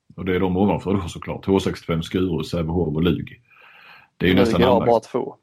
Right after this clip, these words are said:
Speaker 2: plus.
Speaker 1: Ja.
Speaker 2: Det säger ju något om, eh, den totala överlägsenheten, eh, från lag ett,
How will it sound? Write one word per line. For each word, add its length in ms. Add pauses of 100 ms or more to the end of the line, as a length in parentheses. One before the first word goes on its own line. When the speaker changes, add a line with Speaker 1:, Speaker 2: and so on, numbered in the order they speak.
Speaker 2:
plus. 340 (440)
Speaker 1:
Ja. 240 (600)
Speaker 2:
Det 80
säger 280
ju 60
något 220
om, 200
eh, 340 (600)
den 220
totala 500
överlägsenheten, 1040
eh, 960
från 180
lag 140
ett, 280